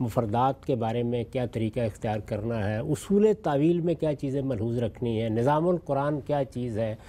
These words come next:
कुरान के असालीब क्या हैं, इसी तरह मुद्दा तक पहुँचने की रुकावटों को कैसे दूर करना है, कुरान मजीद के अंदर जो इस्तदलाल के तरीके इख्तियार किए गए हैं या जो हुज्जत कायम की गई है उसके लिए क्या-क्या असालीब कुरान ने इख्तियार किए हैं,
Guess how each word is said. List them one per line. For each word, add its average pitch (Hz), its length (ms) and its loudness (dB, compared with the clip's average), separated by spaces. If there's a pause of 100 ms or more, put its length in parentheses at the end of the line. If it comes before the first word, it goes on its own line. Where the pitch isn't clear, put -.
(180)
कुरान 160 300 4
के 165 140 -2
असालीब 139 520 -2 (100)
क्या 147 220 2
हैं, 107 280 -4 (320)
इसी 165 200 2
तरह 156 220 0
मुद्दा 143 440 2
तक 160 180 -4 (120)
पहुँचने 139 360 -2
की 147 100 -4
रुकावटों 147 540 2
को - 120 -8
कैसे - 300 -4
दूर 127 280 -2
करना 120 300 -4
है, 113 160 -2
कुरान 135 360 0
मजीद 151 420 0
के 175 120 0
अंदर 143 320 0
जो 147 120 -2
इस्तदलाल 147 640 2
के 190 160 2
तरीके 143 400 -4
इख्तियार 120 380 -4
किए 135 300 -2
गए 147 220 0
हैं 113 200 -2 (360)
या 151 120 4
जो 147 140 2
हुज्जत 131 440 2
कायम 151 280 -2
की 123 180 -6
गई 151 240 0
है 110 240 -2 (260)
उसके 220 320 4
लिए 151 340 -4 (360)
क्या-क्या 135 340 0
असालीब 113 440 -4 (100)
कुरान 110 280 -2
ने 110 120 -2
इख्तियार 120 380 -4
किए 147 260 -2
हैं, 123 220 -2